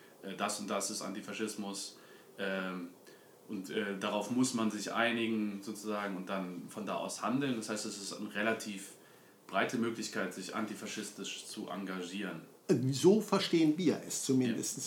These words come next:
Speaker 2: von unserer Organisation, und ich denke, dass es auch eine gesellschaftliche, äh, Erfahrung in unserem Land, dass es notwendig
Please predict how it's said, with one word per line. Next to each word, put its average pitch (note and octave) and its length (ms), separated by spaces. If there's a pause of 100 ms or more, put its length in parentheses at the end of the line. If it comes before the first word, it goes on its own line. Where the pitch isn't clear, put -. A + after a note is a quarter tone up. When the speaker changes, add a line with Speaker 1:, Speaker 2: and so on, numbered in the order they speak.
(100)
Speaker 2:
von D3 80
unserer C#3 340
Organisation, C3+ 720
und E3+ 140
ich - 180
denke, F3 380
dass C#3 180
es - 160
auch - 240
eine C#3 300
gesellschaftliche, C3+ 840
äh, C#3 800
Erfahrung - 800 (100)
in C3+ 100
unserem A#2+ 340
Land, - 340 (320)
dass C3 180
es C3 200
notwendig B2+ 580